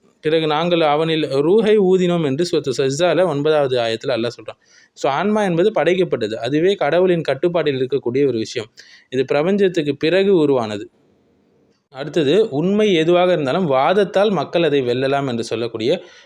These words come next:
ஒரு கருத்து. சின்சியாரிட்டி இல்லாத வாதங்கள் வந்து வழிகேட்டில் தான் தள்ளுன்னு சொல்லி இஸ்லாம் சொல்லுகிறது.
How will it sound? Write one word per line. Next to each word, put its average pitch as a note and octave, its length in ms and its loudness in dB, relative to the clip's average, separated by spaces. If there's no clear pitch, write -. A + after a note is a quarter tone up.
ஒரு A#2+ 260 -2
கருத்து. B2 440 -4
சின்சியாரிட்டி G3 640 0
இல்லாத E3+ 480 2
வாதங்கள் C#3 720 0
வந்து A2+ 640 -2
வழிகேட்டில் F3 640 0
தான் F3 120 -2
தள்ளுன்னு C3+ 300 -2
சொல்லி C#3 240 -4
இஸ்லாம் C3+ 300 -6
சொல்லுகிறது. A2 520 -6